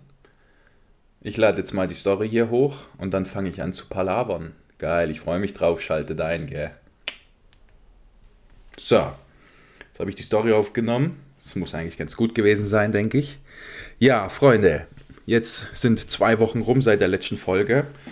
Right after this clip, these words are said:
und es geht bei mir gerade echt viel so im Hintergrund. Ich hab's, glaub ich, schon in der Story erwähnt.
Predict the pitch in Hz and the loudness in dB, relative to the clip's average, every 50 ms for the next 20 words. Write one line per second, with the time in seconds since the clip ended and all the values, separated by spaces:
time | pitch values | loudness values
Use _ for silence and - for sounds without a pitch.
0 | - - - - - - 117 117 117 113 117 113 113 113 113 113 113 113 113 110 | -20 -20 -20 -14 -4 2 4 4 6 6 6 6 6 6 6 6 6 6 6 6
1 | 110 110 113 113 113 113 107 - - - - - - - - _ _ - - 104 | 4 4 4 4 4 2 0 -2 -6 -6 -4 -6 -8 -10 -16 _ _ -8 -4 -2
2 | - - - 117 123 135 151 151 - - - 95 95 104 101 101 - - 85 92 | -2 -2 0 2 2 2 2 0 -4 -2 -2 0 0 0 -2 -4 -4 -4 -2 -2
3 | 80 82 - - - - - - - - - 113 110 127 135 135 104 95 98 104 | -2 -4 -6 -8 -10 -12 -12 -14 -14 -12 -8 -4 -2 -2 0 0 -2 -4 -4 -4
4 | 101 - 85 - - - 98 107 139 139 139 - - - - - - - _ _ | -6 -4 -4 -4 -4 -2 0 0 0 0 -2 -4 -12 -18 -20 -20 -20 -20 _ _
5 | - 98 101 - 107 107 - - - 101 92 85 90 - - - 101 101 101 95 | -12 -10 -8 -8 -8 -8 -8 -6 -4 -4 -2 -4 -4 -8 -8 -6 -6 -4 -4 -4
6 | 98 98 92 - - - 101 101 104 101 73 87 85 90 95 107 127 156 139 - | -4 -4 -4 -4 -4 -4 -4 -2 -2 -2 -2 -2 -2 -2 0 0 0 -2 -4 -6
7 | - | -12